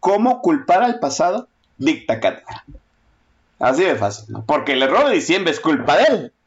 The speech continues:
¿no? Del, del doctor Cedilleus, ¿no? Pues sucedió en su sexenio.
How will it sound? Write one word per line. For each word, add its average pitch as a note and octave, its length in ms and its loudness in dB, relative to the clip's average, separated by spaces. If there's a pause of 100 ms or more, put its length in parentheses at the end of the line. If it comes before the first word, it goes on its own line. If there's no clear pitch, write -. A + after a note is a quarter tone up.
(360)
¿no? - 240 -2
Del, A2+ 500 -2
del C3 200 0
doctor D#3+ 340 -2
Cedilleus, C3+ 920 -2
¿no? E3+ 200 -4
Pues - 240 -6 (200)
sucedió B2+ 440 0
en A3 60 -2
su F3 120 -4
sexenio. B2+ 500 -4